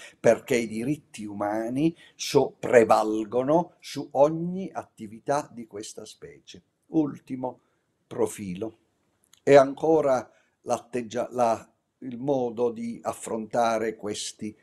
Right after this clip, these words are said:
problemi. Anche questa è una questione che, eh, in questo periodo ingombra o riempie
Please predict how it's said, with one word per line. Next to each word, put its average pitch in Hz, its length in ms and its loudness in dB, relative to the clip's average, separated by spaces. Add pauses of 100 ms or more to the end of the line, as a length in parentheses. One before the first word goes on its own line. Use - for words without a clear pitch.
(140)
problemi. 101 560 -2
Anche 156 260 0
questa 127 320 0
è 110 40 4
una 110 160 0
questione 113 800 -2 (240)
che, 123 320 4 (640)
eh, 135 400 6 (880)
in 104 140 -2
questo 117 480 4
periodo 110 800 6 (180)
ingombra 120 1000 6
o 117 200 6
riempie 107 840 -2